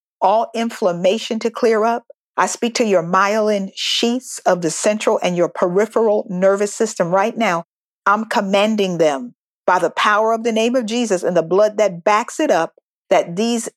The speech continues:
myelin sheaths are gonna be regenerated, repaired, and restored in Jesus' name. I reverse hardened sclerotic tissue and any damage to the nerve fibers in your body right now. And I decree and declare restoration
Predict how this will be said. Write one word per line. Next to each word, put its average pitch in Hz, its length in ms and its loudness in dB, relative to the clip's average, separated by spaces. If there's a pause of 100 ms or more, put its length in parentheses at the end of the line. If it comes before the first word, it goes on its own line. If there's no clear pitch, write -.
(120)
myelin 208 640 2
sheaths - 720 -2 (200)
are 190 100 2
gonna 180 200 0
be 175 100 -2
regenerated, 226 840 0 (380)
repaired, 208 720 2
and 196 240 -2
restored 185 640 0
in 180 340 -2 (220)
Jesus' 160 480 0
name. 160 260 0
I 160 100 2
reverse 170 440 0
hardened 214 520 -2
sclerotic 202 580 0 (100)
tissue 196 540 -2 (300)
and 175 200 0
any 233 220 0
damage 214 560 0
to 247 120 0
the 196 140 -2
nerve 208 420 0
fibers 208 500 -2
in 208 260 -2
your 202 280 2
body 175 400 2
right 160 320 0
now. 160 320 -2
And 170 140 -2
I 165 80 0
decree 165 400 -2
and 240 100 0
declare 220 320 0
restoration 196 840 -2